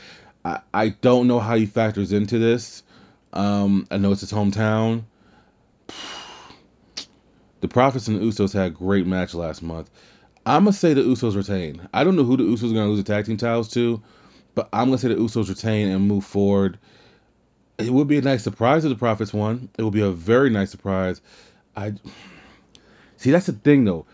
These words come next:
Going into these predictions, it's kind of tough 'cause it's not the same. Even though I, I do agree with C M Punk to a degree. C M Punk made a comment to the effect of,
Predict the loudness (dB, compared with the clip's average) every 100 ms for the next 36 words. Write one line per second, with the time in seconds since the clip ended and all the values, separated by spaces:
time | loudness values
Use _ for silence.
0 | _ _ _ 2 4 4 2 -2 -2 -2
1 | -2 -2 -2 -4 -4 -6 0 0 0 2
2 | 2 2 -4 -4 -6 0 0 0 -8 0
3 | 2 4 4 2 -4 _ _ -20 _ _
4 | _ _ _ 2 4 6 4 6 6 4
5 | 0 _ _ -2 0 0 2 0 2 -2
6 | -2 -4 -2 -6 -6 -6 -4 -6 -8 -6
7 | -4 -2 0 0 -2 0 0 -2 -4 -4
8 | -2 -4